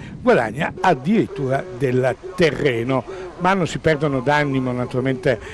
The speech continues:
eh, gli inseguitori che ora hanno anche tra le proprie file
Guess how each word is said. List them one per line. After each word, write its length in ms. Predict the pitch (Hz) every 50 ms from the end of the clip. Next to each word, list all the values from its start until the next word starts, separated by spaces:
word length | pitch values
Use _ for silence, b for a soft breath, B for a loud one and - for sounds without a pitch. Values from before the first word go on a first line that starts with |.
| B B B B
eh, 140 | 135 127
gli 140 | 120 135 156
inseguitori 920 | 151 139 135 127 - - 147 131 131 131 135 - 160 160 165 156 147 135 -
che 160 | - 135 127
ora 380 | 135 147 156 156 156 151 135 117 - B B B B B B B - - -
hanno 600 | 139 139 147 156 156 151 151 143 139 135 143 - - -
anche 580 | 160 156 156 156 170 175 - - 139 117 - -
tra 200 | - 160 165 156
le 160 | 143 127 -
proprie 240 | - 165 151 156 131
file 360 | - 151 156 139 139 123